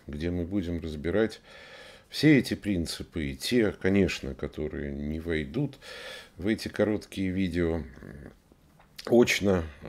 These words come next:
и в программе, программе вебинаров.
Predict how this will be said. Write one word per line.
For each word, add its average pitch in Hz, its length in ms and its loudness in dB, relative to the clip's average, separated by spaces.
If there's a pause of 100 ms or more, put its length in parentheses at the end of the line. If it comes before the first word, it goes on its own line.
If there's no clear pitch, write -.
(180)
и 80 280 -6 (360)
в 76 280 -6 (300)
программе, 87 540 2 (140)
программе 85 580 2 (240)
вебинаров. 80 800 0